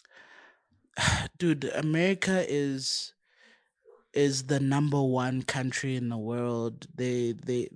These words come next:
whatever they do will,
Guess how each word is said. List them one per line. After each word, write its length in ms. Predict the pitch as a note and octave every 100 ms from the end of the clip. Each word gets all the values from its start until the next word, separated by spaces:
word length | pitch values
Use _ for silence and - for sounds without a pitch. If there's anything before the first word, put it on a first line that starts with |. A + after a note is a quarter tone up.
| - - _
whatever 760 | A#2+ C3+ F2 D3 D3+ D3 C3+ - - _
they 380 | - C3+ C#3 C#3+
do 440 | C3 B2+ B2+ A#2+ A2+ - - - _ _ -
will, 520 | G#2 C3+ C3 B2 A#2+